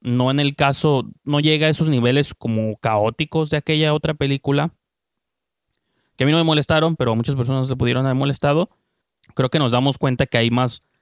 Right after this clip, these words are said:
relación que distanciamiento con aquella otra película, ¿no?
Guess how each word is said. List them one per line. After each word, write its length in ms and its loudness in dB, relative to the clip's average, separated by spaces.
relación 760 0
que 200 0
distanciamiento 880 0
con 160 -2
aquella 640 -2
otra 300 -4
película, 640 -6
¿no? 260 -4